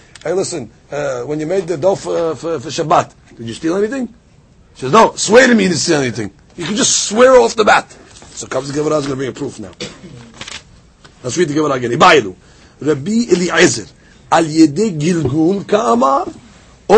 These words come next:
lechetahila ka'amar. Tashema. Amru lo Rabbi Eliezer. So the Gemara gives us a very important braita. They told Rabbi Eliezer, so the rabbis told Rabbi Eliezer,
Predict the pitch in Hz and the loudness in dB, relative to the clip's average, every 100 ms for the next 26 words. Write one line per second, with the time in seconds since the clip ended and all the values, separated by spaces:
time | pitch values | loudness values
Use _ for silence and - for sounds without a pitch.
0 | 254 240 180 180 - 170 120 - 104 85 | 8 6 -2 0 2 2 2 -4 -8 -12
1 | - _ - _ _ _ _ - 175 202 | -16 _ -20 _ _ _ _ 0 2 4
2 | 196 147 117 _ _ _ _ - 131 175 | 4 2 -8 _ _ _ _ 0 4 4
3 | 226 202 151 143 151 156 147 135 147 147 | 4 0 0 4 4 2 -2 -2 2 2
4 | 139 135 202 151 151 147 151 147 147 - | 0 2 0 2 0 0 -2 -6 -10 -12
5 | 120 127 147 156 143 135 131 123 117 143 | -10 -6 -4 -4 -8 -8 -10 -8 -12 -10
6 | 139 135 113 135 117 110 104 95 - _ | -10 -12 -16 -14 -14 -14 -14 -16 -20 _
7 | _ _ _ _ _ _ - 135 160 123 | _ _ _ _ _ _ -6 0 0 0
8 | 160 214 233 165 139 156 156 151 143 139 | 0 0 0 -2 -4 -2 -2 -2 -4 -2
9 | 220 185 139 151 151 151 151 151 151 _ | -4 -2 0 0 0 -2 -4 -6 -16 _
10 | _ _ _ _ _ - _ _ - _ | _ _ _ _ _ -20 _ _ -20 _
11 | - 113 139 160 139 107 - 110 98 104 | -10 -2 4 4 4 -4 -6 -12 -10 -10
12 | 101 85 - | -12 -16 -20